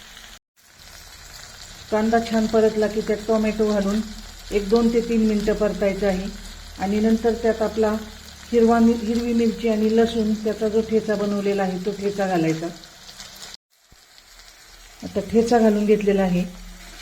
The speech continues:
तर याचा कच्चा वास जाईपर्यंत, हिर-, लसूण आणि हिरव्या मिरचीचा कच्चा असा वास जाईपर्यंत हे छान असं परतायचं आहे एक दोन मिनिट. दोन मिनिट परतल्यानंतर त्यात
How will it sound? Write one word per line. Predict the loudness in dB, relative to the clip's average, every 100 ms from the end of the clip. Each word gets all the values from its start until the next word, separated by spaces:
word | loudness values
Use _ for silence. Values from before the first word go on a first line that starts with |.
| -14 -12 -10 -8 -8 -10 -12 -12 -10 -8 -6 0
तर | 4 4 2 -6 -6 2
याचा | 2 4
कच्चा | 2 2 2 4
वास | 6 6 6
जाईपर्यंत, | 6 6 4 0 2
हिर-, | 4 4 4
लसूण | 2 2 2 0
आणि | 2 2
हिरव्या | 2 4 4
मिरचीचा | 4 2 -2 -4 -4
कच्चा | -4 -6 -4 -2
असा | -2 0
वास | 0 0 2
जाईपर्यंत | 2 2 0 -2 -4 -8 -16 -18 -16 -2
हे | -2 2
छान | 2 4
असं | 4 2
परतायचं | 2 2 2 0 0
आहे | -4 -4 -10 -14 -14 -14 -6 -4
एक | 2
दोन | 6 6
मिनिट. | 4 2 0 -4 -12 -14 -12 -10 -10 -10 -16 -14 -14 -14 -16 -16 -16 -14 -14 -16 -16 -2
दोन | 4 6
मिनिट | 6 4 2 2
परतल्यानंतर | 2 2 2 2 2 0
त्यात | 0 0